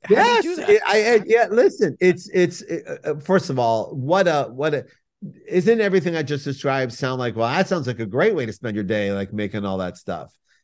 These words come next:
Speaker 2: right? So this
Speaker 1: Uh,
Speaker 2: is the
Speaker 1: sure.
Speaker 2: opportunity right now is for me to go do all this. So I would like to go do all of this. Yeah. So it's, it's a, it's a real joy. Actually, I'm thrilled about the Substack situation because it has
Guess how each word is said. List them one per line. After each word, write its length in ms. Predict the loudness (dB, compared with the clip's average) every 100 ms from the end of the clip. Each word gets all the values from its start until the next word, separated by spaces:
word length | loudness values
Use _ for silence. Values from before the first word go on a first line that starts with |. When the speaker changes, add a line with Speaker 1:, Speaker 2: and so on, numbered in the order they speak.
| -6
Speaker 2:
right? 280 | 0 0 -2
So 240 | 0 0
this 140 | 0
Speaker 1:
Uh, 80 | -4
Speaker 2:
is 100 | -2
the 60 | -2
Speaker 1:
sure. 260 | 2 4 4
Speaker 2:
opportunity 440 | 2 -2 -4 -6 -8
right 160 | -8 -8 -12 -20 -18
now 60 | -18 _ _
is 160 | -6 -4
for 100 | -4
me 200 | -2 -2
to 140 | -2
go 220 | 2 2
do 260 | 2 0 0
all 180 | 0 0
this. 200 | -2 -4
So 160 | -4
I 200 | -2 -2
would 160 | -4 -6
like 160 | -6 -8
to 80 | -6
go 180 | -4
do 220 | -4 -4 -2
all 180 | -2
of 80 | -4
this. 240 | -8 -14 -6
Yeah. 260 | -4 -4 -6 _ _ _
So 260 | -2 0 2
it's, 180 | -2 -4
it's 260 | -4 0
a, 500 | 4 4 4 -2 -12 -8
it's 180 | -6
a 60 | -2
real 140 | -2
joy. 240 | 0 0 0 -4 -4
Actually, 220 | -2 0
I'm 100 | -4
thrilled 420 | -6 -4 0 2
about 240 | 0 -2 -4
the 80 | -8
Substack 480 | -6 -6 -4 -8
situation 480 | -8 -10 -6 -6 -6
because 360 | -8 -4 -6 -6 _ -4
it 160 | 0 2
has 380 | 0 -4 _